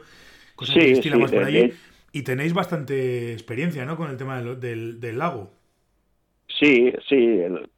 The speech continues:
Speaker 2: a ver, yo personalmente llevo varios años moviéndome entre Francia y España, lo que es entre Cataluña y, y luego en los típicos co-, campeonatos que te mueves a Llanillo y te mueves a otras zonas. Este año, em,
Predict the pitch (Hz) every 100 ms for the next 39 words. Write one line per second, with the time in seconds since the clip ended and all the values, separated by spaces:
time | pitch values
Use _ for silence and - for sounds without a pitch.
0 | - - 120 104 95 110 117 110 113 117
1 | 113 113 123 135 127 123 117 117 113 113
2 | 110 113 117 104 107 107 110 107 107 101
3 | 95 95 101 95 - 107 104 104 101 -
4 | 110 139 147 - - 76 - - - -
5 | - 87 90 90 90 87 95 _ _ _
6 | - 92 90 92 113 90 80 98 95 90
7 | - 92 - 92 85 _ - 82 85 95
8 | 92 - 90 87 90 87 80 76 78 120
9 | 131 120 117 117 110 92 92 87 95 98
10 | - 117 123 139 _ _ _ _ _ _
11 | 143 147 - 127 127 123 120 113 - -
12 | 98 95 87 85 78 69 64